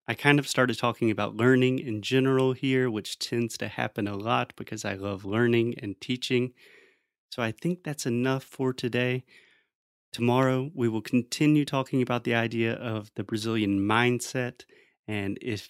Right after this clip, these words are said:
it is up to date, if it is out to date,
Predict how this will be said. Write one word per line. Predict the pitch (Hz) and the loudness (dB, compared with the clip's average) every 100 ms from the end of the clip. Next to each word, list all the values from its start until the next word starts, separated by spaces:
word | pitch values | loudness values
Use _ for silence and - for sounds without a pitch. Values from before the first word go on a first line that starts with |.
| - | -8
it | 110 | -4
is | 104 101 - | -4 -6 -4
up | 147 - | -6 -4
to | 147 | -2
date, | 143 139 135 151 | 0 0 -2 -10
if | - 113 | -10 -10
it | 107 | -8
is | 107 - - | -10 -12 -6
out | 135 - | -6 -4
to | 131 | -6
date, | 127 131 127 - | -2 -2 -2 -8